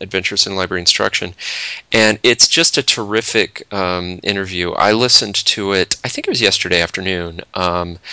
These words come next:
so it's, it's pretty fresh in my mind. And they have a really great,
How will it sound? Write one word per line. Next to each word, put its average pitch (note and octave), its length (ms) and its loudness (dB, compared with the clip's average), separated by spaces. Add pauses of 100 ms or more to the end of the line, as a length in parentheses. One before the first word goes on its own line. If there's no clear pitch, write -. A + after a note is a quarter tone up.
(240)
so G2+ 300 2
it's, - 260 2
it's G2 160 -6
pretty A2+ 220 -4
fresh G2 320 2
in F#2+ 100 -6
my F2+ 140 0
mind. F2 360 0
And G2+ 140 0
they A2 80 4
have A#2 160 -2
a G#2+ 80 2
really C#3 500 4
great, G2 680 2